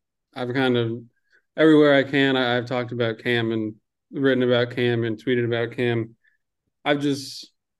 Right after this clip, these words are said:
he's been very consistent through all fall and, and, and so far in the preseason, and he's kind of gotten more and more dominant with each outing. And as he's kind of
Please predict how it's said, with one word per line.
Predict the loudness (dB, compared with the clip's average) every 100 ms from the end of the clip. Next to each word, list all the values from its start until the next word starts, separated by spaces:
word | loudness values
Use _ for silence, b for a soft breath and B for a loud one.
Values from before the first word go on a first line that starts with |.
| _ _ _ -6
he's | -2 0
been | 2 6 6 6 4
very | 2 2 2
consistent | -2 -2 -4 -2 -2 -2 -2
through | 0
all | 0 0
fall | -4 -4 -4 -4
and, | -6 -8
and, | -8 -10 -8
and | -4 -2 -4 0
so | 2 2
far | 2 0
in | 0
the |
preseason, | -2 -4 -4 -2 -2 0 -2
and | -2 -4 -8 -18 _ _ _ _ -6
he's | -4
kind | 0 2
of | 4
gotten | 2 2 2
more | 4 2
and | 2
more | 0
dominant | 0 0 0 -2 -2
with | -4 -6
each | -8 -4
outing. | -2 2 2 0
And | -2 -6
as | -4 -4 -4
he's | -6 -4
kind | -2 2
of | 2 0